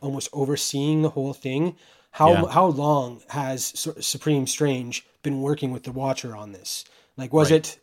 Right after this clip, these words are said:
Speaker 1: um, it, like, just after the last episode we, this happens, or has there been some time? 'Cause clearly time does not mean a thing to the Watcher in his universe. So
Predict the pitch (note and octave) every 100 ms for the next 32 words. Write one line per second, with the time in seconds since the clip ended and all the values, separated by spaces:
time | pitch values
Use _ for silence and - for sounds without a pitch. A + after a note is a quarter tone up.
0 | _ D3 C3+ D#3+ D3+ C#3 - A2+ D#3+ D#3
1 | E3+ D#3+ D#3+ D#3 D3+ D#3 E3 D#3 - D#3+
2 | D3+ C#3+ D3 D#3+ D#3+ F#3 F#3 - _ -
3 | C3 C#3+ C#3+ D3 C#3+ C3+ C#3 - D#3+ A2+
4 | A2+ - - E3 D#3+ D#3 - _ _ -
5 | D3+ D3 D3 C#3 C#3 C#3 C3 C3+ C3+ C#3+
6 | D3 D3 - - - E3 B2+ A#2+ B2 B2+
7 | C3+ C#3 G#2 G2+ G#2+ A#2+ B2 A2+ C3 C3+
8 | G#2+ G2+ - A2+ G#2+ A2+